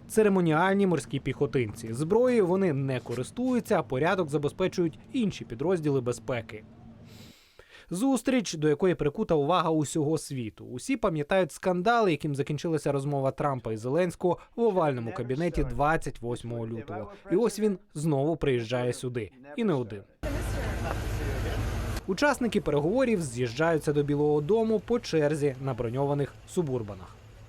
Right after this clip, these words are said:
Це найдорожчий американський позашляховик вартістю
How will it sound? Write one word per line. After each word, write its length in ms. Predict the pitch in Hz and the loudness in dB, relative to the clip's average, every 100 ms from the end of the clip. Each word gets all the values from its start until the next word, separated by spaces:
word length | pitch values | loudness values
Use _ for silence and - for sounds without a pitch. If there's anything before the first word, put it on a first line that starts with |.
| - | -6
Це 260 | - 233 226 | 2 2 2
найдорожчий 600 | 180 180 180 170 - 110 | 0 0 2 0 -2 -8
американський 580 | 107 117 131 131 - 123 | -6 -6 -4 -6 -6 -8
позашляховик 800 | 131 127 - 135 151 180 233 | -6 -6 -6 -4 -2 -2 -2
вартістю 520 | 143 160 160 170 196 | -2 -2 -2 -6 -6